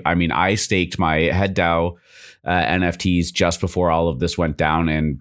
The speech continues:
I mean, it would be insanely expensive just to take them out. Same with the fud farms and the See My Cats that we had.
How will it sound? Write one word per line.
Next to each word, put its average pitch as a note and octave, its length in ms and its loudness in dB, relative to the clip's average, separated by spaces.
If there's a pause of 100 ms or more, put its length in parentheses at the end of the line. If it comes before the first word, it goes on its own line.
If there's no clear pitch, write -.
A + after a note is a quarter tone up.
(120)
I C#2+ 80 -2
mean, D2+ 180 2
it D#2+ 160 2
would D#2+ 140 0
be D2+ 160 0
insanely E2 500 0
expensive D2+ 480 -4
just D#2 220 -4
to D2+ 40 -6
take D2+ 280 -2
them D2+ 120 -2
out. D#2 280 -2
Same E2 200 0
with D2+ 140 0
the E2 120 -2
fud D#2 280 -2
farms D#2 480 0
and D#2 140 0
the D2 160 -2
See G2 180 0
My D#2 180 2
Cats D#2+ 380 -2
that C#2+ 100 -4
we D#2 120 -2
had. D#2+ 340 0